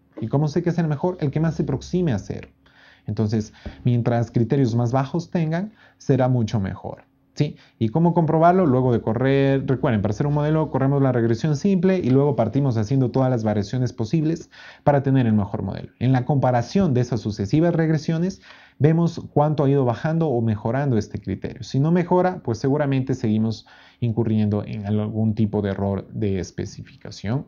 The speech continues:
o que puede generarnos, eh, distintos problemas. No olvidar también que incluso luego de que ya el modelo esté bien especificado, aparentemente, debemos hacer las pruebas y ver que no tenga multicolonialidad, no tenga heteroscedesticidad,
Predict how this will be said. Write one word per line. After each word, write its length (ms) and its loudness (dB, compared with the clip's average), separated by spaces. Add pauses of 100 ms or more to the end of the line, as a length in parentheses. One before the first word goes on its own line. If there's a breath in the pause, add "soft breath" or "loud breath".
o 180 -6 (320)
que 140 -2
puede 240 -2
generarnos, 600 -2 (320 soft breath)
eh, 200 0
distintos 480 -4
problemas. 480 -12 (180)
No 100 4
olvidar 360 6
también 540 -2 (400 loud breath)
que 80 -2
incluso 380 4
luego 500 4
de 340 -2
que 140 2
ya 120 2
el 60 2
modelo 280 4
esté 220 -2
bien 220 0
especificado, 880 -2
aparentemente, 840 -4 (300 soft breath)
debemos 420 4
hacer 180 2
las 160 2
pruebas 460 0
y 60 2
ver 180 0
que 200 0
no 220 -2
tenga 300 4
multicolonialidad, 800 2
no 160 0
tenga 260 2
heteroscedesticidad, 1080 -2